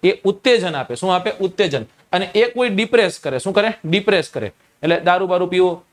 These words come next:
તો કેમ વ્યક્તિ આમ ડિપ્રેસ થયેલો, એને કાંઈ ખબર જ નથી પડતી હોય, એને એવું જ લાગે કે હું જ છું. હા, તો એવી રીતના ખસખસ જે છે એ ખસખસ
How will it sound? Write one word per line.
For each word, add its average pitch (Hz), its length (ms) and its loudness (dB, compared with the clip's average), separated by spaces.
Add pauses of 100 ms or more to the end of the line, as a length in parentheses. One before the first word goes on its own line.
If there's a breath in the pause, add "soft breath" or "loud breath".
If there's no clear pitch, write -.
(120)
તો 175 140 2
કેમ 175 420 -2
વ્યક્તિ 160 280 0
આમ 165 140 0
ડિપ્રેસ 170 360 0
થયેલો, 160 220 2
એને 151 100 -6
કાંઈ 151 140 -2
ખબર 170 260 0
જ 156 60 -8
નથી 151 160 -6
પડતી 147 300 -4
હોય, 151 80 2
એને 160 100 -2
એવું 175 120 2
જ 151 40 -2
લાગે 156 240 0
કે - 40 -12
હું 156 160 -2
જ 156 60 -14
છું. - 240 -10 (240)
હા, 127 220 -4 (340 soft breath)
તો - 80 -2
એવી 226 260 2
રીતના 226 320 0
ખસખસ 214 520 -2
જે 196 140 -2
છે 185 100 -4
એ 175 60 -2
ખસખસ 180 520 -2